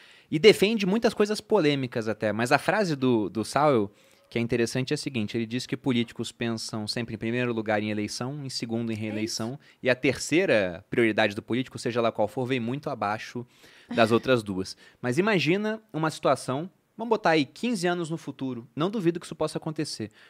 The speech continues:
Speaker 1: onde países começam a proibir o consumo de carne.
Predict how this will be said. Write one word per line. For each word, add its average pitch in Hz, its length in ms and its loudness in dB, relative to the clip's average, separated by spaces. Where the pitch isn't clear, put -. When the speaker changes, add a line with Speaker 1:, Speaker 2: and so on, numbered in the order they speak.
Speaker 1:
onde 151 260 0
países 165 540 4
começam 160 380 -2
a 156 40 0
proibir 147 400 0
o 156 60 4
consumo 147 760 -6
de 135 140 -8
carne. 120 460 2